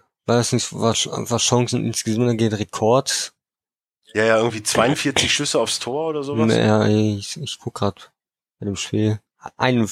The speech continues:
Speaker 1: einundvierzig Torschüsse.
Speaker 2: Einundvierzig. Ja, gut. Draxler hat's nicht verdient, ein Tor zu schießen nach der Aktion mit Köln. Meiner Meinung nach ist eh eigentlich,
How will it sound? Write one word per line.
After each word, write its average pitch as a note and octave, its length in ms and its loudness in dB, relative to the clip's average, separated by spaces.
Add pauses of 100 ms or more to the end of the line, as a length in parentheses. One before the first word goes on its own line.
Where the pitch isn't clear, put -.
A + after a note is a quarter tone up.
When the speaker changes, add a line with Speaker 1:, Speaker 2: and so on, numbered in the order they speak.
Speaker 1:
einundvierzig A#2+ 560 -2
Torschüsse. G#2 640 0 (1800)
Speaker 2:
Einundvierzig. F#2+ 760 -6 (880)
Ja, G#2+ 220 4
gut. - 360 -8 (400)
Draxler A#2+ 320 0
hat's - 140 -2
nicht B2+ 140 2
verdient, B2+ 320 2
ein D3 40 -4
Tor D3 160 2
zu C#3 120 -4
schießen C#3+ 300 0
nach C3 120 2
der B2 140 0
Aktion C3 300 0
mit C3 140 -2
Köln. C3+ 420 0 (240)
Meiner G#2+ 300 2
Meinung A#2 300 2
nach A#2 280 0 (1080)
ist - 240 -4
eh A#2 180 4
eigentlich, G#2+ 420 0